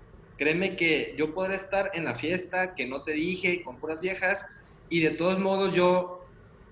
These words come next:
cuando tú me marques, o sea, yo enseñarte una foto, un video atrás con una almohada que estoy acostado en la casa de mis amigos y te amparo,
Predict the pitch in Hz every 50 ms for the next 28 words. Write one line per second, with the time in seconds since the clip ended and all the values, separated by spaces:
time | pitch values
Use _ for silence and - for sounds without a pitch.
0 | - - - - 160 156 151 151 143 165 160 185 196 196 196 196 202 196 - -
1 | 196 196 214 202 - - - 127 123 - 147 143 139 143 147 147 147 147 160 160
2 | 160 147 147 147 147 - 170 160 160 165 165 156 165 - 170 170 170 170 165 160
3 | 160 160 160 156 156 156 160 156 156 - 147 147 147 - 156 151 147 143 143 143
4 | 139 139 135 143 139 - - - 131 131 127 131 - - - 123 127 131 135 120
5 | 117 117 120 120 120 127 127 127 127 117 123 123 131 135 - 320 - - - 120
6 | 120 123 120 151 147 147 131 131